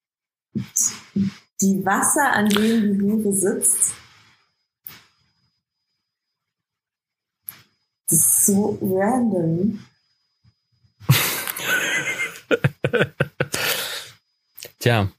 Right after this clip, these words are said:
Speaker 2: Pega, ist heute der Tag? Ich weiß es nicht.
Speaker 1: Oh, schwierig.
Speaker 2: Was sagst du?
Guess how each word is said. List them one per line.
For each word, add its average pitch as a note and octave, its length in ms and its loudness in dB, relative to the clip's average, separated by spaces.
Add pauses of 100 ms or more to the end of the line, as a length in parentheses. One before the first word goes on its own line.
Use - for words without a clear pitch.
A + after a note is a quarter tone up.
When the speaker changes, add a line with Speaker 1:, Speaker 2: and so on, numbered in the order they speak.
(160)
Speaker 2:
Pega, A2 420 4 (180)
ist C3+ 100 -8
heute C#3+ 240 4
der C#3+ 140 4
Tag? C#3+ 360 2
Ich D3+ 80 2
weiß C3+ 180 4
es A#2 120 2
nicht. G#2 320 2 (1800)
Speaker 1:
Oh, F3+ 280 0
schwierig. F3+ 760 2 (1700)
Speaker 2:
Was B2+ 160 0
sagst A2+ 260 4
du? G2+ 160 2